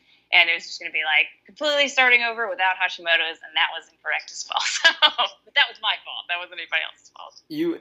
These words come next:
Speaker 2: you said something I just wanted to ask. So you said, number one, that you noticed that your hair had been falling out, and, and also that you literally, like, you just wouldn't eat, but you were still gaining weight. Like, I think this is really important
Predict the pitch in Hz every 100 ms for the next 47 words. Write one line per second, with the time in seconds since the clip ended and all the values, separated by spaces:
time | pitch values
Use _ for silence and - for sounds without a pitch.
0 | _ 160 165 - - - 208 175 147 -
1 | _ 123 135 135 160 151 - 117 117 -
2 | - 147 139 139 156 147 135 131 131 123
3 | 120 123 123 120 - 117 107 - 123 127
4 | 131 139 143 143 147 147 160 202 _ _
5 | _ _ - 131 127 - _ - 127 127
6 | 135 - 139 123 117 - - _ _ _
7 | _ _ - 123 131 131 147 139 120 101
8 | 117 127 98 101 120 117 - 113 95 -
9 | - - _ - 113 110 104 - 113 104
10 | 110 107 104 107 107 104 104 - - _
11 | _ _ _ _ _ _ _ 131 - 185
12 | 240 - 131 104 120 175 185 127 117 -
13 | 131 123 117